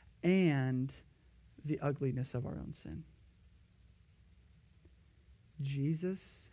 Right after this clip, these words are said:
is a lamp that reveals the glory of God and all of his beauty and illuminates the condition of the rooms that are within our own soul. See, Jesus being a light,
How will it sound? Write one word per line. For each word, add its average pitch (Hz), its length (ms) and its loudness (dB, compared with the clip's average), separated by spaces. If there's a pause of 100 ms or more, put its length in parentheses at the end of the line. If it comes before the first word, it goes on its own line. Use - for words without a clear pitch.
(120)
is 147 160 -2
a 143 100 2
lamp 131 460 -2 (640)
that - 220 -8
reveals 160 640 -2
the 165 100 -10
glory 143 560 -4
of 135 160 -4
God - 400 -12 (160)
and 131 260 -2
all 135 160 -2
of 139 80 -2
his 143 140 -4
beauty - 460 -8 (1300)
and 135 240 0
illuminates 135 760 -2
the 143 140 -6
condition 135 720 -4 (1200)
of 131 140 -4
the 139 80 2
rooms 131 580 0 (140)
that - 160 -8
are - 80 -6
within - 260 -6
our 151 140 -6
own 139 160 -6
soul. - 320 -12 (2750)
See, 190 160 2
Jesus 190 340 4
being 160 220 4
a 143 80 4
light, 139 340 4